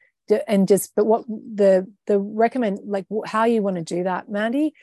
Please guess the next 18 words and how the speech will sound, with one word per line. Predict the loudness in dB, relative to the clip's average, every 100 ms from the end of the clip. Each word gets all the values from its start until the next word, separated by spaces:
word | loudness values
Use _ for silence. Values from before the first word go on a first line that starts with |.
| _ _
is | -8 -8
still | 0 2 2
weigh | 2 2
yourself, | 2 0 -2 -2
but | -2
just | -2 0
remind | -2 0 -4 -4
yourself | -6 -8
before | -6 -4
you | -2
get | -2
on, | -2
is | -2 -6
like, | -6 _ _ _
this | 0 0
is |
just | 2 0 0
data. | 0 0 -4 -12